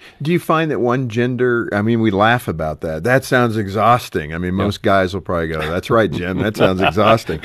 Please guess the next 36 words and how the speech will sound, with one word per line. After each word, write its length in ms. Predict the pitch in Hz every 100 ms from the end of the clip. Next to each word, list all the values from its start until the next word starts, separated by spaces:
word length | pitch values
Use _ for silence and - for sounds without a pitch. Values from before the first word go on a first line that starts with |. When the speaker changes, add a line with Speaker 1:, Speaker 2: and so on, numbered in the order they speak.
| -
Speaker 2:
<laughs> 240 | 107 -
Speaker 1:
And 140 | 120 123
we 80 |
even 160 | 147 123
laugh 320 | 107 131 151
like 160 | 87 80
that. 220 | 85 -
Speaker 2:
Yeah. 60 | 107 -
Speaker 1:
D-, 60 |
do 320 | 110 113 80 -
women, 420 | 117 123 131 139
do 120 | 135
they 160 | 110 110
tend 240 | - 120
to 60 | 113
be 120 | 107
better 640 | 92 92 92 104 107 113 87
listeners 720 | 101 104 - 117 117 120 113
than 240 | 123 120
men? 240 | 120 127 151 -
Speaker 2:
You 120 | - 202
know, 80 |
I, 260 | 165 175 175
I 20 |
don't 180 | 190 175
wanna 180 | 139 113
put 280 | - 139 98
men 220 | 120 120
in 80 | 110
a 40 |
category, 640 | 101 120 113 107 110 110 110 -
but 120 | 107
I 100 | 107
do 220 | 98 139
think 380 | - 117 110 107 113
that 220 | 101